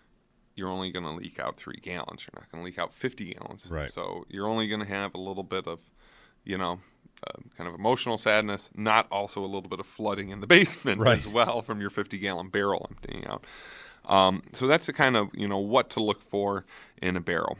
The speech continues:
Speaker 1: So now we can kinda talk about what you actually need to do, um, once you get your hands on it, besides never letting it go dry.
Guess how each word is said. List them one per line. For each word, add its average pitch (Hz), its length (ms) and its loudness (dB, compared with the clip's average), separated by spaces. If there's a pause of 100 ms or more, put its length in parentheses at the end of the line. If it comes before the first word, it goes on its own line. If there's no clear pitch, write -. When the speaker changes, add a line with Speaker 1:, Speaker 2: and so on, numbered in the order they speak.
Speaker 1:
So - 100 -4
now 123 200 4
we 139 100 2
can 123 140 -4
kinda 113 200 4
talk 101 260 6
about 98 320 4
what 104 300 2
you 101 200 2
actually 98 560 -2
need 95 580 -2
to - 140 -2
do, 92 560 0 (400)
um, 90 320 2
once 92 340 -2
you 90 80 -6
get 92 160 -4
your 92 120 -6
hands 95 400 -4
on - 200 -4
it, - 140 -6 (160)
besides 95 560 0
never 95 400 0
letting - 320 -6
it 85 160 -8
go 85 160 -4
dry. 98 320 2